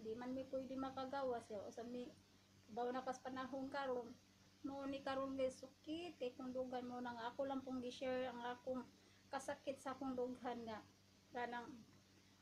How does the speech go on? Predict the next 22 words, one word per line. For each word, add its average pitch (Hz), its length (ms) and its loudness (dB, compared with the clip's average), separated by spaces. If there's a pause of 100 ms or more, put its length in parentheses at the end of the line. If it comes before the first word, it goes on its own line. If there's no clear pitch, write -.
para 254 240 6
dili 277 240 4
pan 285 160 4
maghuot 277 560 6
ba 262 160 4
kay 233 240 4
sakit 294 480 -2
kayo 311 240 8
hunahunaon 294 720 8
nga 262 80 -2
dili 269 240 -4
na, 294 160 2
na 277 160 -2
ako 285 160 -2
maabli, 269 560 2
wan 240 160 4
ako 262 180 0
ipang 262 300 0
whitey-whitey. 262 840 2 (1700)
Sakit 294 260 -2
kay 277 220 8
pero 247 320 4